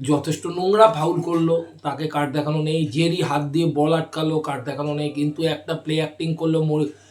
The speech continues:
মরিশিয়াস, উড়িষ্যার ফুটবলার, যেখানে তার সাথে, আহ, ইস্ট বেঙ্গলের জিকসন সিংয়ের কোনো টাচ হয়নি।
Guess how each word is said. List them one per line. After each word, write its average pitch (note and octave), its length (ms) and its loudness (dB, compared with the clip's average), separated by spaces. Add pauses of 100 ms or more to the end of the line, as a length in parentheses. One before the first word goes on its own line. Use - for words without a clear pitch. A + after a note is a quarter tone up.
(280)
মরিশিয়াস, E3+ 680 0
উড়িষ্যার D3 340 0
ফুটবলার, D#3 440 -2 (880)
যেখানে D#3+ 280 -2
তার D3+ 140 0
সাথে, F#3 560 -2 (960)
আহ, C3 420 -6
ইস্ট C3+ 180 -6
বেঙ্গলের E3 400 2
জিকসন D#3 340 0
সিংয়ের D#3+ 520 0 (520)
কোনো F#3 260 -2
টাচ D#3+ 440 0
হয়নি। F3+ 360 -2